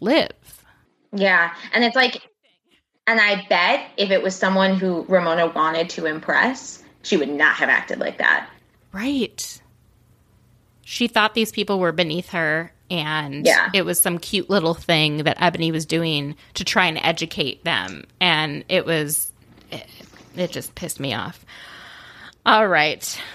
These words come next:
Speaker 1: Um, oh, and then before I forget, Ebony finds out that she has the father that's alive
Speaker 2: Oh, yeah.
Speaker 1: and sisters.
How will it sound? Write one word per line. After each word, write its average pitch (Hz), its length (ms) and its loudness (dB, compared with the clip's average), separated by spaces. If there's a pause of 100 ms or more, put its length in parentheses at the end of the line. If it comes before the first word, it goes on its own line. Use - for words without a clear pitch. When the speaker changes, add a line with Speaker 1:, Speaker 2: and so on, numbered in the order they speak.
(100)
Speaker 1:
Um, 196 360 4
oh, 330 200 4
and 302 160 4
then 320 160 4
before 277 280 2
I 370 40 4
forget, 415 440 2
Ebony 339 500 2 (300)
finds 311 320 0
out 247 180 4
that 240 100 0
she 269 200 -2
has 240 200 2
the 254 80 -4
father 208 720 0
that's 277 220 2
alive 240 560 0
Speaker 2:
Oh, - 20 -4
yeah. 339 460 0
Speaker 1:
and 302 180 4
sisters. 214 680 -2